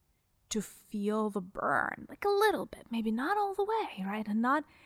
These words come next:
every being to the same degree, but they're starting to feel the shift. The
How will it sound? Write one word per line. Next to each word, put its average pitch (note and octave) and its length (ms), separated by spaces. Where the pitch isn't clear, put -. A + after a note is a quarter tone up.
every D4 240
being D4 240
to - 80
the A#3 80
same A#3 240
degree, G#3 320
but B3+ 140
they're G#3 120
starting F#4+ 600
to D#4+ 100
feel D#4 400
the D4 120
shift. - 600
The G#3+ 120